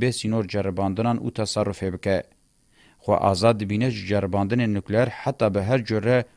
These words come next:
otodinamîkan bixe nava tevgerê. Wexta ku vê yekê dike, fikarek xwe ya exlaqî nîne. Kengî têgiştina xwezeya objektif mafê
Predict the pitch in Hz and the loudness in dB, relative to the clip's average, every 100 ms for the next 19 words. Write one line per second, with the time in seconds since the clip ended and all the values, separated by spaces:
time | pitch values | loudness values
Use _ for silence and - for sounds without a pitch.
0 | _ - 113 107 98 107 107 127 123 104 | _ -2 0 0 0 2 2 2 2 0
1 | 101 101 101 104 107 - 95 92 92 90 | -2 -4 -2 0 0 -2 -4 -2 0 -2
2 | - _ _ _ _ _ _ _ _ 110 | -4 _ _ _ _ _ _ _ _ 2
3 | 135 - 160 147 113 143 143 - 104 98 | 2 4 2 2 2 2 2 0 -2 0
4 | 120 123 95 - 127 107 - 113 104 - | -2 -2 -4 2 2 2 0 2 2 0
5 | - 101 98 131 110 101 90 - _ _ | -2 -2 2 2 2 2 0 -4 _ _
6 | _ _ _ _ _ _ 120 156 151 117 | _ _ _ _ _ _ 2 2 2 0
7 | 104 101 - 139 123 104 95 120 - 101 | 0 0 0 0 2 -2 2 0 0 -2
8 | 92 98 - 117 101 107 110 | -2 -4 -4 -6 0 -2 0